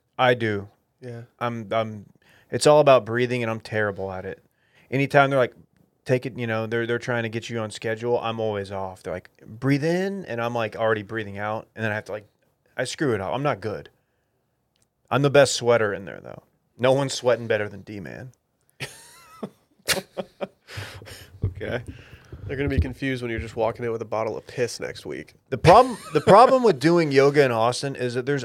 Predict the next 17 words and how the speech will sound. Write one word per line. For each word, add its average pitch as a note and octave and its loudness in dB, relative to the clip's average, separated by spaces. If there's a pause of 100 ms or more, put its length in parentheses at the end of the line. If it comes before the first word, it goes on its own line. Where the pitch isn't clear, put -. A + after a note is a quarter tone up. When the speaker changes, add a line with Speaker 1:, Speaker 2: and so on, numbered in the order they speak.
(120)
Speaker 1:
always D#3 6
a C3+ 0
guy A#2+ 2
in A#2 -4
the G#2+ -8
class A2+ 2
who A#2+ -6
looks A#2 -2
just B2 0
like A#2 0
our A2+ -2
friend A2+ -8
Troy A2 -2
here C3 -2
Speaker 2:
The C3+ -4
piss D3 2
shaman? F#3+ 0